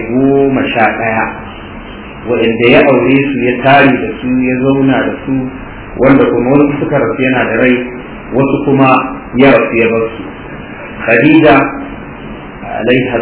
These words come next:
radiyallahu anha, da kuma Zainab bint Khuzaima suka rasu yana da rai. Sannan raguwa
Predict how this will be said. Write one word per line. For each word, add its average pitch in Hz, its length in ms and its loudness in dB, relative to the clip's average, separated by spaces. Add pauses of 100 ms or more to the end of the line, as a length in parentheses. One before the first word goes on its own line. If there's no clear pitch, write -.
(400)
radiyallahu 123 640 4
anha, 131 380 2 (540)
da - 200 -4
kuma 127 320 4 (300)
Zainab 127 360 4
bint 123 220 0
Khuzaima 120 680 0
suka - 240 -4
rasu 110 260 0
yana 120 300 2
da 101 180 -4
rai. 107 180 -2 (920)
Sannan 117 320 0
raguwa 131 400 4